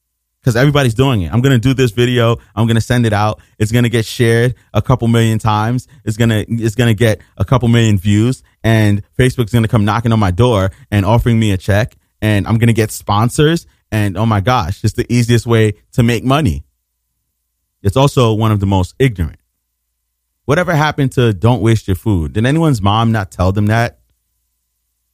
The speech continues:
Don't throw away food. Did they always go out of their way to remind you of starving kids around the country? Did they go out of their way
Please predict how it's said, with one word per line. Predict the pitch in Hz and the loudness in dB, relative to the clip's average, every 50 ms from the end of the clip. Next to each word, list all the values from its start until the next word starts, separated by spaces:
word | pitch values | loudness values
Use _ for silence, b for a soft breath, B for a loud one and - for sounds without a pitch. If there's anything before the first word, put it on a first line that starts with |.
| _ _ _ _ _ _ _ _ _ _ _ | _ _ _ _ _ _ _ _ _ _ _
Don't | 90 110 113 107 | 0 0 0 2
throw | - 117 110 110 | 2 2 4 4
away | 110 107 104 | 4 4 2
food. | - - 107 101 101 104 107 110 113 - _ _ _ _ | 2 2 2 2 4 4 2 0 -2 -8 _ _ _ _
Did | 107 107 | 0 2
they | 104 113 | 4 4
always | 120 131 131 127 127 123 - | 4 4 4 2 0 -2 -4
go | - 113 117 | -2 0 2
out | 117 117 117 | 2 2 0
of | 113 104 | -2 -2
their | 110 104 95 | 0 0 0
way | 92 98 104 117 | 0 0 -2 -2
to | 113 - - | -2 -2 0
remind | 104 92 87 92 98 110 117 110 101 | 0 2 2 2 2 2 2 0 0
you | 110 113 120 123 b b b b | -2 -2 -4 -4 b b b b
of | 98 95 - | -6 -6 -6
starving | - - - 110 113 120 110 113 104 92 | -4 -2 0 2 2 2 2 0 -2 -2
kids | - - 107 104 110 117 117 - - - _ _ _ _ _ _ _ _ _ _ _ _ _ _ _ _ _ _ _ | -2 -2 0 0 0 0 -2 -6 -12 -20 _ _ _ _ _ _ _ _ _ _ _ _ _ _ _ _ _ _ _
around | 101 98 107 110 117 123 117 | 0 2 2 2 2 2 0
the | 107 | 0
country? | - - 117 120 120 - 131 123 123 127 139 - _ _ _ _ _ _ _ _ - | 0 0 0 0 0 -2 -2 -2 -2 -2 -4 -8 _ _ _ _ _ _ _ _ -4
Did | 123 110 | -2 0
they | 117 117 110 104 | 0 0 0 0
go | 101 120 127 | 0 0 2
out | 131 131 127 | 2 2 0
of | 123 113 | -2 0
their | 120 113 104 | 0 0 2
way | 95 104 107 113 113 117 131 | 2 2 2 0 0 -2 -4